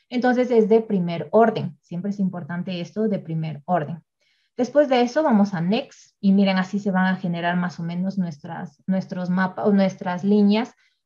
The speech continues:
o los mapas, eh, las líneas de los isovalores. Le vamos a dar clic en Next. Y aquí vienen ya varios parámetros que igualmente no los vamos a topar en este taller a fondo,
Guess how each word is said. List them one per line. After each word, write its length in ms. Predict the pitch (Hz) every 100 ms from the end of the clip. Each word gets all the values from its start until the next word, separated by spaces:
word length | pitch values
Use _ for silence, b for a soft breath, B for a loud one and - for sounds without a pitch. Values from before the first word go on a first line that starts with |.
| -
o 80 | 202
los 180 | 196
mapas, 560 | 202 190 196 202 202 -
eh, 380 | 185 175 170 165
las 180 | 170 214
líneas 320 | 226 220 226
de 80 | 196
los 200 | 170 151
isovalores. 880 | 180 196 175 165 190 196 226 - _ _ _
Le 120 | 170
vamos 280 | 170 175 180
a 40 |
dar 180 | 175 -
clic 240 | 208 190 -
en 180 | 190 220
Next. 300 | 302 - b b b
Y 60 | 262
aquí 180 | 269 285
vienen 360 | 262 254 254
ya 140 | 214 190
varios 360 | 190 190 190
parámetros 560 | - 175 170 170 214 208
que 80 | 190
igualmente 440 | 180 175 175 185
no 120 | 175
los 100 | 175
vamos 240 | 175 175 190
a 60 |
topar 280 | 175 - 170
en 100 | 175
este 340 | 175 - 180 165
taller 540 | 175 160 190 214 220
a 120 | 165
fondo, 540 | - 220 208 190 -